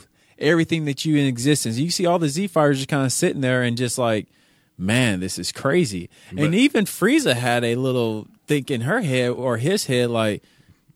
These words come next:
Speaker 1: "What the fuck is this shit?"
Speaker 2: This is, this is the part that I liked where he said, "That fucking cheerful innocence and then his horrible acts, that doesn't go together." He said, "One day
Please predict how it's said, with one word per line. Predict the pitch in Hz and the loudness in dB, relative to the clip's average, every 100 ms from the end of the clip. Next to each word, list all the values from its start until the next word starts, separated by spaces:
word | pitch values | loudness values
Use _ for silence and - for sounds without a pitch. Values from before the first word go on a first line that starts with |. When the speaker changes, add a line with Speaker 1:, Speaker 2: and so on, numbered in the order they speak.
| _ | _
Speaker 1:
"What | 160 175 | -6 -2
the | 151 | 0
fuck | 127 110 | 0 -2
is | 98 | -4
this | 90 - | -8 -10
shit?" | 80 62 101 | -8 -8 -4
Speaker 2:
This | 135 | -4
is, | 165 | -6
this | 131 98 135 | -12 -8 -6
is | 147 | -4
the | |
part | 127 127 104 | -4 -6 -4
that | 92 | -6
I | |
liked | 92 110 95 | -6 -6 -6
where | 92 | -6
he | 107 | -6
said, | - 87 78 - _ - | -6 -8 -10 -20 _ -10
"That | 87 110 110 | -6 -6 -6
fucking | - 113 - 95 85 80 - | -6 -6 -4 -6 -6 -10 -6
cheerful | - 117 - 92 | -2 -2 -2 -6
innocence | 92 110 107 - 123 98 | -4 -4 -6 -8 -10 -10
and | - 95 | -8 -6
then | 98 | -4
his | 101 85 | -4 -6
horrible | - 110 107 95 | -4 -2 -2 -4
acts, | 92 110 - - | -4 -6 -10 -8
that | 120 | -4
doesn't | 123 92 87 | -2 -4 -4
go | 92 | -4
together." | 90 82 80 85 | -4 -6 -8 -8
He | |
said, | 92 87 | -6 -6
"One | 87 131 147 | -4 -4 -4
day | 98 85 82 | -4 -6 -10